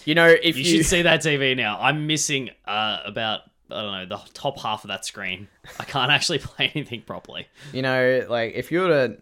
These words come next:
Speaker 1: not buy a second Xbox, you could have bought a Switch, uh, P S four, so you can play the upcoming Spider-Man. So excited.
Speaker 2: I could have bought a
Speaker 1: Trailers for that look so
Speaker 2: I could have
Speaker 1: fucking
Speaker 2: bought a
Speaker 1: good.
Speaker 2: P S four. I could have.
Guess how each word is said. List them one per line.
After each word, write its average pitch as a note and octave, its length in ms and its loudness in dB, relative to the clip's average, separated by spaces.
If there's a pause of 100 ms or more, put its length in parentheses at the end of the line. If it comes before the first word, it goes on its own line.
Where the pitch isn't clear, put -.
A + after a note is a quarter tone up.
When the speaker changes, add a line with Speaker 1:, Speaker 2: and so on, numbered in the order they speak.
Speaker 1:
not A#2+ 260 -2
buy A#2+ 180 2
a A2+ 60 -4
second A2 300 -6
Xbox, F#2 580 -6
you G2+ 100 -10
could - 140 -6
have G2+ 160 -10
bought G#2 300 -4
a G2+ 360 -6
Switch, - 640 -8
uh, F#2+ 320 -6
P B2 180 -6
S A2 140 -4
four, A#2+ 320 -6
so G2+ 140 -10
you F#2+ 80 -8
can G2+ 100 -12
play G2 140 -6
the G#2+ 140 -8
upcoming G3 320 -12
Spider-Man. E4+ 680 -8
So C3 200 -10
excited. G#3 680 -6 (120)
Speaker 2:
I C3 140 -2
could G3+ 160 -4
have F#3+ 80 -4
bought D#3+ 80 -4
a D3+ 40 -2
Speaker 1:
Trailers B2+ 340 2
for - 80 -12
that F2 160 -6
look - 120 -16
so - 220 -16
Speaker 2:
I F#2 60 -16
could - 40 -12
have - 100 -10
Speaker 1:
fucking F3+ 200 -4
Speaker 2:
bought B2+ 160 -2
a - 40 -6
Speaker 1:
good. D2+ 80 -10
Speaker 2:
P A#2 40 -4
S G2 160 -6
four. - 260 -18
I G#2 60 -18
could - 180 -12
have. E2+ 160 -12